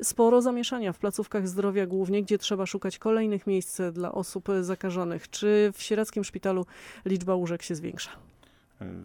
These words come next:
Speaker 2: no, zgadza się. Ja, będąc tutaj u pani redaktor, poprzednim razem wspominałem i miałem taką nadzieję, że czwarta fala pandemii będzie zdecydowanie w sposób, e, łagodniejszy,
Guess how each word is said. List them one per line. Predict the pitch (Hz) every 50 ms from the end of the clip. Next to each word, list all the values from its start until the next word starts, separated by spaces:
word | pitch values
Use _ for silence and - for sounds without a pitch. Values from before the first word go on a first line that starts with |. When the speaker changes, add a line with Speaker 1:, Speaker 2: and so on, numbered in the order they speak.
| 90 104
Speaker 2:
no, | 104 95 87
zgadza | - - 101 95 87 95
się. | 87 - 95 90 87 _ _ _ _ _ _ _ -
Ja, | - 101 107 107 104 104
będąc | 98 107 104 104 104 101 -
tutaj | - 110 - 117 101 98 98 98 98 - - - - - 104
u | 101 95
pani | - 104 101 101 101
redaktor, | 101 98 107 110 110 113 107 101 -
poprzednim | - 98 - - 113 101 104 104 104
razem | 110 120 123 120 110 101
wspominałem | 95 - - 107 98 101 101 107 113 110 104 98 98 101 110 113 _ _ _ _ _ - - _ _ -
i | 92
miałem | 95 107 120 123 117
taką | 110 110 101 - 107
nadzieję, | 104 101 98 95 107 110 107 104
że | 98 98 92
czwarta | - - 110 110 110 - 104
fala | 92 104 107 107 104
pandemii | - - 98 98 95 110 107 110 104 98
będzie | 98 95 95 98 95 98 92 92 90 85
zdecydowanie | 92 101 104 107 - - 104 95 110 101 110 110 110 110 107 101
w | 95
sposób, | - - - 98 - - 104 95 - - - 98 95 95 95 92 92 92 92
e, | 65
łagodniejszy, | - 104 104 101 110 107 98 113 117 117 117 113 113 - - 98 92 92